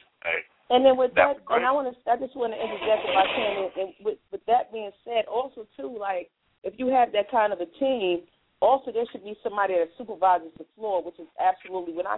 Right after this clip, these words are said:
Speaker 2: came up learning how to barber, I would have master barbers come to me and,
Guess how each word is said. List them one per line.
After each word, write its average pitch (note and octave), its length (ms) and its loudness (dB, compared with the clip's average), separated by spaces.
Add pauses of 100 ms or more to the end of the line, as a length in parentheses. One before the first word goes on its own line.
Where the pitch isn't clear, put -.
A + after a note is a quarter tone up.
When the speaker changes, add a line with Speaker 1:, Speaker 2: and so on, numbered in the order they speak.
Speaker 2:
came G3 240 -6
up F3+ 220 -2 (360)
learning F#3+ 300 4
how F#3+ 140 6
to E3 60 0
barber, F#3 360 4
I G#3+ 140 2
would A3+ 140 -6
have F3+ 280 -6
master G3+ 340 -10
barbers F3 300 0 (180)
come G#3+ 260 -10
to - 60 -14
me F#3 420 -12
and, D#3+ 180 -2